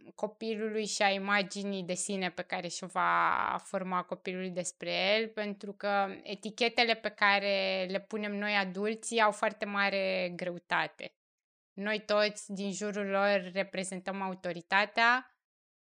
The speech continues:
uh, și ei de multe ori iau de bun ceea ce le spunem noi și etichetele pe care le punem.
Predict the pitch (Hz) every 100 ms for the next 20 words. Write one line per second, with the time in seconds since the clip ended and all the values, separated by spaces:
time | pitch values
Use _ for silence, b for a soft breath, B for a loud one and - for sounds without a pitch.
0 | _ - - 202 196 196 196 190 202 202
1 | 196 - - 214 220 226 233 240 233 226
2 | 226 196 214 220 220 233 226 226 220 202
3 | 196 185 208 214 214 202 - 202 196 190
4 | - 190 185 185 190 185 - 208 202 196
5 | 196 202 196 196 190 190 196 190 190 180
6 | 185 185 185 185 180 175 170 - 185 170
7 | 160 160 170